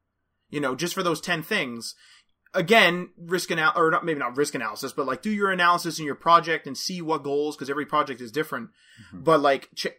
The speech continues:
Speaker 1: changing so-, what somebody else has made to be relatively static or be generalized, like, a lot of templates are very generalized, so that's, they're kinda harder to, to manipulate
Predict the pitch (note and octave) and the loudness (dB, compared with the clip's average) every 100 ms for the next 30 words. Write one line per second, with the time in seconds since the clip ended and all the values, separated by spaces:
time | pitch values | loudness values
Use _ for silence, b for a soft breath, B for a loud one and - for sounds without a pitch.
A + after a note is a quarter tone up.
0 | _ E3 - G3+ A3 G3+ F3+ E3 - _ | _ -10 -4 -2 -2 -2 -4 -10 -16 _
1 | _ - F3 E3+ D#3 - F3+ E3+ D#3+ D3+ | _ -8 -8 -2 -2 -2 -4 -2 -2 -4
2 | A#2+ C3+ C#3 D3 D3 C3 C3+ C3 C#3 C#3 | -8 -6 -6 -6 -8 -8 -8 -4 -4 -4
3 | C#3+ C3 A2+ - A#2+ C#3 F#3 - _ _ | -6 -6 -10 -8 -6 -4 -4 -8 _ _
4 | _ _ _ _ _ E3+ D#3+ B2+ - A2+ | _ _ _ _ _ 0 0 0 -4 -4
5 | C3 D3 D#3+ E3 F#3 F3 C3+ C3 C#3 C3 | -6 -2 0 2 2 -2 -6 0 0 0
6 | D3 C#3+ C3+ A2+ C#3 B2 G#2+ B2+ C#3+ C#3+ | -6 -8 -8 -2 -2 -2 -6 -6 -4 -4
7 | C#3+ E3 - C3+ A#2+ - - B2+ - C3 | -4 -6 -8 -10 -10 -16 -12 -12 -6 -6
8 | - - C3 C#3 C#3 C#3 C3 A#2 A2 - | -6 -8 -4 -2 -2 -4 -8 -10 -12 -12
9 | A#2+ C3 - E3+ F3 | -10 -8 -8 -6 -8